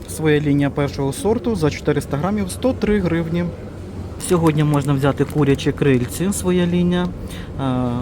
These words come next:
копчено варені, за двадцять три гривні. Четвертинка тушки курки, своя лінія, сто грамів, шістнадцять гривень. Докторські фірмові, своя лінія, вісімсот двадцять грамів сосиски, сто тридцять сім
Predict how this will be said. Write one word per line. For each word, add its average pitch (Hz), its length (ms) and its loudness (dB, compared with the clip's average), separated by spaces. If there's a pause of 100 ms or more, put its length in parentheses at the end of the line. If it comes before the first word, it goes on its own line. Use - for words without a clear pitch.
(140)
копчено 139 420 0
варені, 127 380 2
за 156 180 2
двадцять 160 400 -2
три 147 180 2
гривні. 123 480 0 (1500)
Четвертинка 139 840 2 (580)
тушки 139 380 0
курки, 131 520 -2
своя 180 320 0
лінія, 190 400 2 (240)
сто 160 240 4
грамів, 139 400 2 (220)
шістнадцять 143 560 0
гривень. 123 400 2 (1400)
Докторські 151 600 2
фірмові, 160 540 0
своя 139 280 2
лінія, 131 460 4
вісімсот 165 460 2
двадцять 139 360 0
грамів 127 400 2
сосиски, 127 600 0 (240)
сто - 260 2
тридцять 196 420 0
сім 156 280 -2